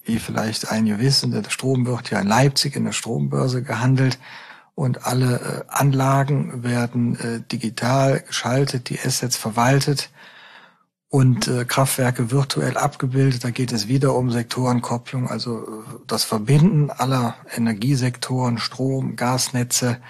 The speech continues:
und die, die Einspeiseverhältnisse, die Lastverhältnisse, äh, abzubilden, digital, äh, zu rechnen, weil wir werden ja, eine Folge der Dekarbonisierung wird sein,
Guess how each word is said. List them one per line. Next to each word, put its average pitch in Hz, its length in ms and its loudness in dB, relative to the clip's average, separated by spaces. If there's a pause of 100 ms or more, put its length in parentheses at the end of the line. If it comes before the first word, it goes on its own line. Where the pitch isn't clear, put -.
(600)
und 127 400 2
die, 120 100 -2
die 117 240 -4
Einspeiseverhältnisse, 123 1400 0
die 113 120 -6
Lastverhältnisse, 117 1500 0
äh, - 440 -12
abzubilden, 131 760 0
digital, 123 760 0
äh, - 260 -10
zu - 200 -4
rechnen, 123 560 0
weil 113 180 0
wir 113 220 -4
werden 131 340 2
ja, 113 280 -2 (360)
eine 135 220 4
Folge 135 400 2
der 123 120 0
Dekarbonisierung 120 1080 -2
wird 101 160 -6
sein, 139 400 6